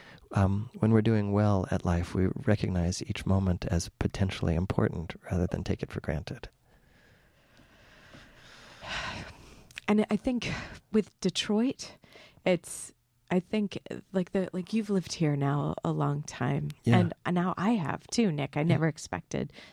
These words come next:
Speaker 2: to live in Ann Arbor.
Speaker 1: How
Speaker 2: And
Speaker 1: long
Speaker 2: I,
Speaker 1: have you been here?
Speaker 2: um, since, I guess I moved here in August two thousand five, so
Speaker 1: Oh,
Speaker 2: it's
Speaker 1: so just
Speaker 2: been
Speaker 1: a
Speaker 2: a
Speaker 1: couple
Speaker 2: while.
Speaker 1: years after us.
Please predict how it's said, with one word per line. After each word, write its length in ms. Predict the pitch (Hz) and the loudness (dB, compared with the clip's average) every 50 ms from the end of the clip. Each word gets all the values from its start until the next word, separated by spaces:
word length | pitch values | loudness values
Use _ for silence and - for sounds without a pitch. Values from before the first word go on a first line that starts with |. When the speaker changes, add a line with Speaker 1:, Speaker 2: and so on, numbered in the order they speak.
| - - | -20 -8
Speaker 2:
to 120 | - 185 | -4 -4
live 160 | 165 165 151 160 | -2 -2 -2 -2
in 80 | 151 | -2
Ann 140 | 147 147 147 | -2 -2 -2
Arbor. 240 | 143 143 147 147 151 - - - | -2 -2 -2 -2 -4 -6 -4 2
Speaker 1:
How 80 | - 131 | 4 6
Speaker 2:
And 80 | 131 139 | 6 6
Speaker 1:
long 100 | 139 139 | 6 4
Speaker 2:
I, 20 | 139 | 2
Speaker 1:
have 80 | 139 | 0
you 80 | 143 139 | -2 -4
been 120 | 135 131 | -4 -4
here? 200 | 117 117 117 117 - | -4 -6 -6 -4 -2
Speaker 2:
um, 340 | 190 190 180 185 180 175 180 - | 2 2 2 2 2 -2 -4 -8
since, 480 | - - - - 202 196 185 - - - _ - | -12 -8 -4 -2 -2 0 -2 -4 -10 -14 _ -10
I 80 | - 175 | -8 -6
guess 260 | - - 202 - - | -4 -4 -4 -2 0
I 60 | 202 | 2
moved 240 | 165 190 233 - - | 2 2 2 2 0
here 120 | - 214 | 0 2
in 80 | 196 - - | 2 2 2
August 340 | 165 185 190 208 - - - | 0 0 2 0 -2 -2 -4
two 80 | - 190 | -2 0
thousand 360 | - 196 196 185 165 143 - | 2 2 2 2 0 -2 -4
five, 420 | - 151 160 180 170 - - - | -6 -6 -4 -4 -4 -6 -6 -4
so 200 | - 160 170 147 | 0 0 2 2
Speaker 1:
Oh, 40 | 107 | 0
Speaker 2:
it's 120 | 90 - | -2 -4
Speaker 1:
so 80 | - 113 | -2 0
just 160 | 113 123 180 175 | 0 0 0 -2
Speaker 2:
been 80 | 170 | -4
Speaker 1:
a 20 | - | -4
Speaker 2:
a 20 | |
Speaker 1:
couple 160 | 131 - - | -4 -2 0
Speaker 2:
while. 60 | 135 | 0
Speaker 1:
years 160 | 127 117 120 120 | 2 2 2 0
after 300 | - 110 - - 135 117 | -2 -4 -4 -2 -2 0
us. 160 | 113 117 117 | 0 -2 -2